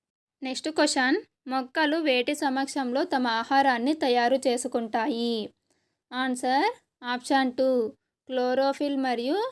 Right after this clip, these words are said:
సూర్యకాంతి. నెక్స్ట్ క్వశ్చన్, మొక్కల్లో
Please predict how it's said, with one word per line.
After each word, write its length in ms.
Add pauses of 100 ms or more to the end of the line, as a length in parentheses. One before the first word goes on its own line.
(120)
సూర్యకాంతి. 1160 (920)
నెక్స్ట్ 280
క్వశ్చన్, 720
మొక్కల్లో 800